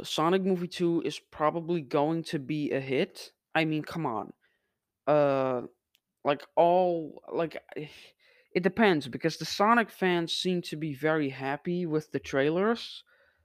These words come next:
Um, and, you know, the people who loved the first Sonic movie,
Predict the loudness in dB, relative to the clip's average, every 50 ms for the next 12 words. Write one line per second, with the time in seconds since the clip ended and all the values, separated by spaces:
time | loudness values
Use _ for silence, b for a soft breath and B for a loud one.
0 | _ _ _ _ _ 2 2 4 4 2 2 2 0 0 -2 -4 -8 _ _ B
1 | B B B B B B B B _ _ _ _ _ _ _ _ _ _ _ _
2 | _ _ -6 -4 -2 0 0 0 2 2 0 0 -2 -6 -6 -6 -6 -2 0 2
3 | 4 6 6 6 6 4 0 -16 -20 -20 -20 _ _ -8 -8 -8 -4 0 0 0
4 | 0 0 -4 -8 -2 0 0 2 2 0 0 0 -2 -2 -2 -2 -4 -4 -4 -6
5 | -8 -12